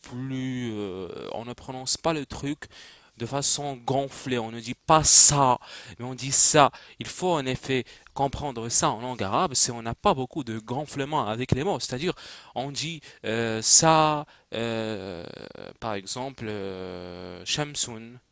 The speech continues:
shamsun. Au final, pour sun, euh, shamsun, shamsun, c'est le soleil. Donc shamsun, c'est une combinaison de celui-là et de celui-là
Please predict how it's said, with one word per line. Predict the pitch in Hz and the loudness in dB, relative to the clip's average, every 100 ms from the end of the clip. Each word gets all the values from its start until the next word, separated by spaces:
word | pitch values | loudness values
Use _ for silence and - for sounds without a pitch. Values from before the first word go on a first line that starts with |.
| _ | _
shamsun. | - 143 139 - 117 110 - - - - _ | -4 -4 -2 -4 -4 -10 -16 -20 -20 -20 _
Au | 127 | -6
final, | - 202 151 175 135 101 - - | -4 0 2 2 2 -2 -4 -8
pour | 131 104 | -10 0
sun, | - 127 147 180 117 | 0 0 -6 -12 -12
euh, | 85 - 57 53 | -12 -14 -16 -10
shamsun, | - 131 120 117 - 113 123 156 156 _ | -6 -6 -6 -4 -2 -2 -8 -16 -20 _
shamsun, | - 151 147 - 151 160 | -4 -4 -2 -2 -4 -6
c'est | 156 - 143 127 | -2 2 2 0
le | 135 | 0
soleil. | 151 - 107 98 101 - - - | 2 2 0 -4 -4 -10 -18 -12
Donc | 110 113 - | -10 -6 -2
shamsun, | - 147 143 - 135 | 0 -2 -2 -4 -2
c'est | 165 117 - | -6 -6 -8
une | 117 | -10
combinaison | 120 110 107 101 95 | -10 -8 -10 -10 -10
de | 85 85 | -12 -8
celui-là | - 175 156 110 107 117 - - _ - | -4 -4 -6 -4 -4 -4 -12 -20 _ 0
et | 190 170 _ _ _ | 2 2 _ _ _
de | 113 113 110 110 107 104 101 | -8 -6 -4 -6 -8 -8 -4
celui-là | - - 147 107 113 | -2 -2 -2 -2 -4